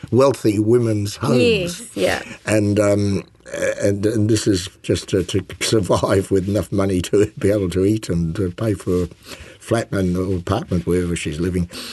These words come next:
Speaker 1: And, uh, and this is it. And then she comes across this, uh, one of these wealthy women for whom she does, cleans the house.
Speaker 2: Mm.
Speaker 1: There she finds a,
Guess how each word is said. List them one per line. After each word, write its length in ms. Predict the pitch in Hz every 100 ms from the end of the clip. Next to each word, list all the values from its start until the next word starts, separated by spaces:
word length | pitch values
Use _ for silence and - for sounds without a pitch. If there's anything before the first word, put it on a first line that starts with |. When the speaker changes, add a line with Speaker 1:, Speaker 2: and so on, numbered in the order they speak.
| - -
Speaker 1:
And, 240 | 104 104 104
uh, 180 | 110 123
and 140 | 113 123
this 180 | 117 117
is 160 | 110
it. 220 | 135 131
And 160 | 113 113
then 320 | 127 131 107 - - -
she 220 | - 113
comes 380 | - 127 123 113
across 500 | 107 - 120 - -
this, 360 | 110 - - - _ - - - _ -
uh, 120 | 120
one 300 | 117 117 139
of 140 | 147 120
these 240 | 110 101
wealthy 380 | 104 104 - 95
women 400 | 95 110 101 87
for 160 | 92 90
whom 240 | 101 95
she 160 | - 90
does, 280 | 95 85 78
cleans 400 | - 98 90 82
the 100 | 80
house. 520 | 98 110 78 - -
Speaker 2:
Mm. 520 | 180 180 175 165 160 - - -
Speaker 1:
There 500 | - 123 107 87 67 65
she 180 | - 95
finds 680 | - 110 107 95 87 85 - -
a, 220 | 101 85